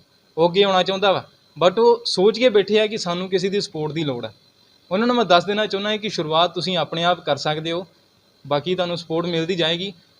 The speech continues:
ਉਹ ਕਹਿੰਦੇ ਆ ਬੇਹਿੰਮਤੇ ਨੇ ਜੋ ਬਹਿ ਕੇ ਮੁ-, ਸ਼ਿਕਵਾ ਕਰਨ ਮੁਕੱਦਰਾਂ ਦਾ, ਉੱਗਣ ਵਾਲੇ ਉੱਗ ਪੈਂਦੇ ਸੀਨਾ ਪਾੜ ਕੇ ਪੱਥਰਾਂ ਦਾ। ਸੋ ਇਹ ਕਹਾਵਤਾਂ ਜੋ ਸਾਡੇ ਸਿਆਣਿਆਂ ਨੇ ਕਹੀਆਂ ਨੇ ਇਹ ਬਿਲਕੁਲ ਸੱਚ ਨੇ।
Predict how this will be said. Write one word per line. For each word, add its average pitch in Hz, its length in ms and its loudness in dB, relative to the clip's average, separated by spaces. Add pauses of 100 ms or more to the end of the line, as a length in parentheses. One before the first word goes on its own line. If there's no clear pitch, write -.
ਉਹ 196 60 -6
ਕਹਿੰਦੇ 214 320 0
ਆ 247 80 6
ਬੇਹਿੰਮਤੇ 196 600 0
ਨੇ 208 160 -4
ਜੋ 190 140 0
ਬਹਿ 160 240 -2
ਕੇ 196 140 0
ਮੁ-, 165 200 -4 (300)
ਸ਼ਿਕਵਾ 180 420 0
ਕਰਨ 180 260 -4
ਮੁਕੱਦਰਾਂ 156 480 -6
ਦਾ, 160 180 -8 (240)
ਉੱਗਣ 180 260 -4
ਵਾਲੇ 175 300 0
ਉੱਗ 151 160 -8
ਪੈਂਦੇ 160 380 -6 (260)
ਸੀਨਾ 156 320 -6
ਪਾੜ 143 260 -2
ਕੇ 143 140 -8
ਪੱਥਰਾਂ 139 320 -6
ਦਾ। 127 140 -8 (300)
ਸੋ 233 180 2
ਇਹ 262 140 4 (180)
ਕਹਾਵਤਾਂ 185 460 4
ਜੋ 233 100 -2
ਸਾਡੇ 214 300 2
ਸਿਆਣਿਆਂ 170 360 -2
ਨੇ 202 120 -6
ਕਹੀਆਂ 185 300 -2
ਨੇ 196 120 -8 (280)
ਇਹ 185 60 -8
ਬਿਲਕੁਲ 196 340 2
ਸੱਚ 147 280 -2
ਨੇ। 117 140 -8